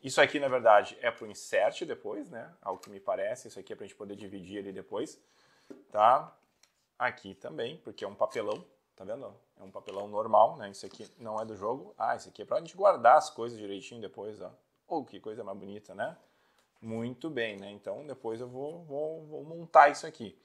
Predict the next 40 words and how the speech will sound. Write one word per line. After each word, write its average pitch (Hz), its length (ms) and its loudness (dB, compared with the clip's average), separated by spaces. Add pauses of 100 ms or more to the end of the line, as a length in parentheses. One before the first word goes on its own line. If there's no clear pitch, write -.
(680)
Bom, 135 280 8
aqui 170 340 8
nós 165 220 6
temos 147 280 -2
o 135 80 -8
quê? 95 280 -10 (600)
Nós 143 160 6
temos 151 220 2
as 143 140 8
meda-, 117 640 10
as 101 100 2
medalhas, 113 340 2
não, 101 240 0
os 92 120 -14
bônus, 120 680 2
né? 147 440 2
Aqui, 113 360 -6
ah, 98 300 4
os 113 140 -16
rublos, 156 520 -8
né? 107 140 -10
Que - 100 -12
é 113 40 0
a 101 40 0
moeda 101 300 -4
do 104 100 -14
jogo. 104 360 -12
Uh, 131 240 -10
destaca - 420 2
bem, 110 300 -6
hein? 120 260 -12
Destaca 107 480 -8
bem. 120 560 -8 (420)
Bem, 135 680 -2
olha 117 180 2
aqui, 110 240 -12
ó. 95 140 0 (140)
Qualidade 104 500 0
muito 123 640 -14
boa. 120 400 -8